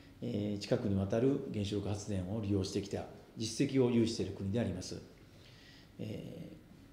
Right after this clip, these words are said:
そうした多くの経験、技術を有するチェコとともにですね、覚書に基づいて、今後、小型モジュール炉、いわゆるエスエムアール、えー、含む革新炉の開発、えー、さらには季節原子炉の安全性向上の研究、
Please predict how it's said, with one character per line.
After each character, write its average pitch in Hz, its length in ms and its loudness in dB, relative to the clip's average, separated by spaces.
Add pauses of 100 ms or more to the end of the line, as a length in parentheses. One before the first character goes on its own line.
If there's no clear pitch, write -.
(180)
そ 151 120 2
う 131 40 4
し - 80 -6
た 135 160 6
多 139 120 6
く 127 100 -2
の 110 100 4
経 110 180 2
験、 110 240 0
技 117 160 2
術 113 180 0
を 104 40 2
有 107 160 0
す 120 160 -4
る 107 80 -2
チ 123 140 0
ェ - 40 -6
コ 98 260 2
と 107 60 -6
と 107 140 -2
も 123 100 2
に 139 80 4
で 110 80 2
す - 120 -6
ね、 - 340 -4 (160)
覚 110 160 2 (100)
書 104 80 0
に 110 80 2
基 110 200 0
づ 120 180 2
い 104 60 0
て、 107 320 -6 (100)
今 110 240 -4
後、 107 580 0
小 139 60 2
型 147 220 6
モ 135 120 6
ジ 139 120 4
ュ 139 60 6
ー 127 40 4
ル 120 80 4
炉、 90 120 2 (500)
い 113 40 0
わ 143 80 4
ゆ 131 60 6
る 107 80 4
エ 104 60 2
ス - 120 4
エ 127 40 8
ム 120 120 6
ア 104 40 8
ー 98 60 6
ル、 - 60 -2 (680)
え - 40 -6 (120)
ー、 - 20 0
含 - 200 2
む 135 160 6
革 98 180 -4
新 110 220 0
炉 92 60 2
の 87 120 -2
開 87 260 -2
発、 95 360 -8 (500)
え 76 120 -6
ー、 151 40 -8
さ 147 120 2
ら 139 80 6
に 139 120 4
は 127 100 6
季 - 100 -4
節 165 260 4
原 160 200 6
子 160 140 0
炉 135 100 4
の 95 260 0
安 120 160 2
全 135 200 4
性 123 200 2
向 127 240 0
上 117 160 0
の 110 80 2
研 107 260 0
究、 98 240 0